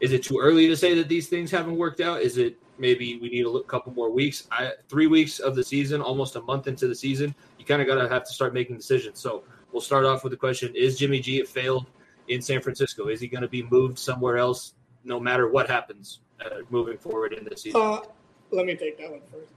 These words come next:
Speaker 2: I, no, he's not a failed experiment because before he got there, this team was winning, like, three games a year, four games a year.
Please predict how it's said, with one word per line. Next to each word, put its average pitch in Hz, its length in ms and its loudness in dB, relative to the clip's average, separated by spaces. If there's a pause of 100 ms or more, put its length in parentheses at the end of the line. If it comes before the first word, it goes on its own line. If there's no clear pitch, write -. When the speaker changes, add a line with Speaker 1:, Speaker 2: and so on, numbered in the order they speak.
(100)
Speaker 2:
I, 202 280 0
no, 202 120 -8
he's 202 200 -10
not 170 160 -10
a 151 140 -14
failed 175 240 -6
experiment 156 520 -12 (100)
because 151 180 -12 (340)
before 202 340 2
he 170 80 -2
got 160 260 -4
there, - 200 -12
this 170 160 -12
team 160 260 -12
was 147 100 -12 (100)
winning, 147 360 -14
like, 143 140 -18 (680)
three 185 220 -4
games 180 340 -4
a 156 40 -6
year, 160 300 -8
four 170 240 -6
games 160 300 -6
a 151 60 -8
year. 147 360 -8